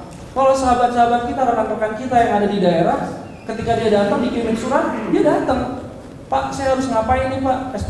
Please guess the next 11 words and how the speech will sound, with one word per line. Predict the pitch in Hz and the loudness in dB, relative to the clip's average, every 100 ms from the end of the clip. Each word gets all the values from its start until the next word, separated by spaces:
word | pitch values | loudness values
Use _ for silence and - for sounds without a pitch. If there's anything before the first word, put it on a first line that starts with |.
| 214 | -2
T | 220 | 0
saya | 233 233 | 2 2
salah." | 240 240 240 240 | 4 4 4 2
Udah, | 160 165 175 190 165 - - - - - - | 0 4 6 6 4 0 -4 -8 -10 -4 4
bayar | 302 311 330 | 6 6 6
aja | - | 6
dua | 311 | 4
persen. | 339 330 277 269 262 - - - - - - - - - - - | 2 2 2 0 -4 -8 -10 -12 -14 -14 -16 -18 -18 -18 -18 -10
Ikut | 262 269 | -2 2
tax | 262 269 | 4 4
amnesty. | 262 254 269 269 262 269 | 4 2 2 0 0 -2